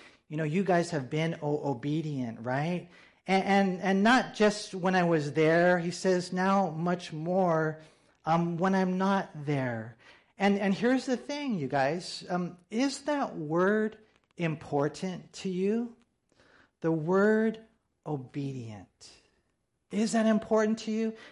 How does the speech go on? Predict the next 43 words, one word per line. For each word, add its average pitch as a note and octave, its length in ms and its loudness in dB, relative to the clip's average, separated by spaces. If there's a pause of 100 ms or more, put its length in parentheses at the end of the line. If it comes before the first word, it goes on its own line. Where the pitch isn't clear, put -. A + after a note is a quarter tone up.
Chapter A#3 400 2
two, A3+ 360 0
verse G#3+ 400 2
eight, G3+ 480 0
it E3 100 -4
says F#3 300 4
that D#3 180 0
Jesus G3 580 -2
was C#3+ 520 0 (420)
obedient. C3 800 -4 (420)
And F3+ 240 2
now B3+ 360 2
the G3 160 4
word G3+ 320 4
is G3+ 160 2
to - 160 -4
me, G3 500 2
the E3 140 0
word F#3+ 260 4
is F#3+ 220 2
to G3 120 -6
you, E3 540 0 (380)
be A#3 320 0
obedient. G3 720 2
If D3 180 -4
God A#3 260 4
says, B3 360 0
"Don't A3+ 240 2
smoke A#3+ 400 0
that," B3+ 240 4
if - 160 -2
God A3 220 6
says, A3 260 2
"Don't G#3+ 260 0
drink A#3 320 0
that," A#3+ 240 4
if - 140 -6
God G#3+ 200 4
says, A3 220 2
"Don't G#3 260 2
look G#3+ 200 2
at A3+ 160 -4
that," A#3+ 360 4